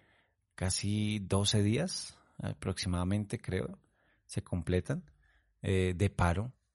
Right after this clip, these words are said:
en donde, pues, la ciudad se, se ha vuelto muy, eh, complicada en muchas cuestiones, no solamente de Bogotá, donde yo vivo, eh, y sí, pues, el paro sigue.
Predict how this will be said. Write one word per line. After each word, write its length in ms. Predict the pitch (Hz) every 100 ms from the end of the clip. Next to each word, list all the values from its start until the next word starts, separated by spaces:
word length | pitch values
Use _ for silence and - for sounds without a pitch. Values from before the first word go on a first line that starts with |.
| _ -
en 200 | 110 98
donde, 240 | 92 92
pues, 200 | - 90
la 100 | 90
ciudad 300 | 92 92 87
se, 400 | 90 90 95 98
se 140 | - 87
ha 20 |
vuelto 560 | 90 - 95 98 101 -
muy, 560 | 131 120 117 117 113 - _ _ _ _ _ -
eh, 340 | - 107 104 98 -
complicada 840 | 120 107 98 101 - 92 92 101 _ _ _ _ _ _ _ _ -
en 180 | - 104
muchas 420 | 113 127 127 123
cuestiones, 640 | - 107 - 95 90 98 -
no 120 | 95
solamente 440 | 98 98 95 -
de 100 | 98
Bogotá, 540 | 95 87 85 87 - _ -
donde 260 | 87 85 82
yo 140 | 82
vivo, 240 | 87 107 - _ _ _ _ _ _ _ _
eh, 800 | - 92 87 85 82 - - - - - _
y 460 | - 113 110 104 101
sí, 220 | - 113 - - - - - -
pues, 320 | 101 - - _ _ _ _ -
el 160 | 104
paro 240 | - 92 92
sigue. 320 | 90 -